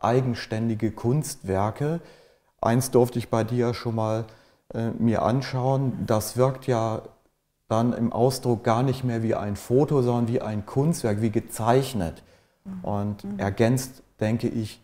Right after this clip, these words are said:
Speaker 1: sehr, sehr gut diesen Lyrikband von Frau Nittke. Also von uns eine reine Empfehlung.
Speaker 2: Ja, unbedingt. Und ich weise auch da nochmal auf die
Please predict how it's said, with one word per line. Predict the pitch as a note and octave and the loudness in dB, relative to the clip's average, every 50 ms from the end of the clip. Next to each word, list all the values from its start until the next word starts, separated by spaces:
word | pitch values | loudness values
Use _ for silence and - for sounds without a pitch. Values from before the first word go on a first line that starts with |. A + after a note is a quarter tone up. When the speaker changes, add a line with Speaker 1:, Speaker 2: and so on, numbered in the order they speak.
| _ _ - | _ _ -8
Speaker 1:
sehr, | G2+ G2 G#2+ G#2+ A2+ A#2+ A#2+ | -4 0 2 2 4 4 2
sehr | A2+ A#2 A2 A2 | 2 2 0 0
gut | A2 G#2+ A2+ A2 G#2+ A2+ - - - - _ _ _ _ _ _ - | 0 0 0 0 0 -2 -4 -10 -20 -20 _ _ _ _ _ _ -4
diesen | A2+ A2 A#2 A#2 G2+ | -2 0 0 0 2
Lyrikband | A#2 A2+ A2 A#2+ G#2 - - G2 F#2+ G2 G2+ G2+ | 2 2 2 0 -2 -2 -4 -4 -4 -4 -6 -8
von | - G2+ G2 G#2 | -8 -6 -6 -6
Frau | - A#2 B2 A#2 | -6 -6 -4 -2
Nittke. | A2+ G#2 G2 - - F#2 D#2+ | -2 -2 -4 -4 -6 -6 -4
Also | F2+ F#2+ G2 F#2+ | -2 -2 -4 -4
von | F#2+ G2+ G2 | -4 -4 -2
uns | F2 D2+ A#2+ D3 F3 G3+ G3+ - - - - _ _ _ _ _ _ _ _ _ _ _ _ _ _ _ _ _ _ _ _ - | 0 2 4 4 4 2 0 -2 -10 -14 -18 _ _ _ _ _ _ _ _ _ _ _ _ _ _ _ _ _ _ _ _ -2
eine | F2 F#2+ G2+ G#2 G2+ - | -2 0 0 0 -2 -2
reine | F#2+ G2+ G#2+ B2 C#3 C#3+ | -2 -2 0 0 -2 -2
Empfehlung. | D#3+ F3+ F3 - D#3 A2+ F2+ F2 D#2 D2+ C#2+ - - _ _ _ _ _ - | -2 -2 0 2 2 2 2 0 -2 -6 -8 -12 -14 _ _ _ _ _ -2
Speaker 2:
Ja, | G#3+ G3 - C3+ - - - - - - | 0 0 0 0 -4 -12 -20 -12 -6 -4
unbedingt. | A3 F#3+ G3+ F3+ - G#3+ B3+ D#4+ E4+ - - | -2 0 2 8 10 10 10 10 8 4 2
Und | - G#3 G#3 - | 0 0 0 0
ich | G3+ - - - - | -2 -6 -4 0 6
weise | F3+ F3+ G3+ A3 A3+ G#3 A3+ - | 8 8 8 8 6 4 4 4
auch | F#3+ F3 E3+ | 4 2 2
da | - E3 D#3+ G3+ C4+ | 2 2 4 4 6
nochmal | C4+ A#3+ A3+ A3+ - A3 G#3+ G#3+ - | 4 4 2 2 2 2 4 4 4
auf | - G3 G3 - | 2 0 0 0
die | - - F#3+ F#3+ | 0 2 2 2